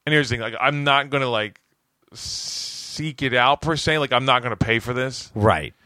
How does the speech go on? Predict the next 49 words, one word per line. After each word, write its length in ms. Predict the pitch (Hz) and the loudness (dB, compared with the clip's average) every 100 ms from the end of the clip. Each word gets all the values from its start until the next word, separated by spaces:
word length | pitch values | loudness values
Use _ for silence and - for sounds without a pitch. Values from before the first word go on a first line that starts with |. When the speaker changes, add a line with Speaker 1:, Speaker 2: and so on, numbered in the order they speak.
| _ _ - | _ _ -6
Speaker 1:
If 160 | 120 | -2
it 40 | 120 | 0
eventually 340 | 110 127 120 | 2 0 0
comes 280 | 107 117 110 | 0 0 0
to 100 | - | -2
Netflix 640 | 104 101 - 101 92 - 92 | 0 0 -2 -6 -6 -12 -8
or 200 | 98 98 | -6 -2
Hulu, 440 | 113 107 104 101 | 0 0 0 -2
then 120 | 101 | 0
I'll 160 | 95 95 | 2 0
check 220 | - 101 | -2 -6
it 100 | 104 | -2
out. 300 | 101 104 - | -2 -2 -6
Speaker 2:
Sure. 420 | - - 101 69 _ _ - | -2 4 4 4 _ _ -6
Speaker 1:
Or 180 | 101 101 | 0 0
H 180 | 104 | 0
B 140 | 104 98 | 0 4
O. 60 | 92 | 4
I 120 | 87 | 4
mean, 100 | 101 | 0
who 100 | 101 | -4
knows? 320 | 95 85 85 | -4 -4 -6
Whatever. 200 | 90 87 104 | -8 2 4
Speaker 2:
Who 60 | |
knows? 380 | 92 82 69 69 | 4 2 0 2
Uh, 240 | 87 87 82 | 4 6 4
that's 160 | 92 - | 2 2
probably 320 | 98 87 85 | 4 4 4
Speaker 1:
Who, 80 | 82 | 0
Speaker 2:
the, 380 | 113 123 87 85 | 2 2 2 -2
Speaker 1:
the, 180 | - 120 | -6 -4
Speaker 2:
the 100 | 113 | 0
Speaker 1:
who's 60 | 98 | 4
Speaker 2:
way 140 | 101 92 | 4 2
it's 120 | - | 2
gonna 160 | 104 | 2
Speaker 1:
all 60 | 120 | 4
Speaker 2:
go. 160 | 92 87 | 6 4
Speaker 1:
the 60 | |
parent 260 | 113 104 92 | 4 0 -2
companies. 480 | 104 101 95 90 87 | -2 -2 -2 -6 -6
You, 80 | |
you 300 | 78 98 90 | -6 -6 -2
don't 100 | 107 | 0
know 80 | 98 | 2
who 260 | 101 98 92 | 2 2 0
owns 240 | 101 98 90 | 2 2 4
who 180 | 98 92 | 4 6
anymore. 380 | 85 87 87 | 4 2 2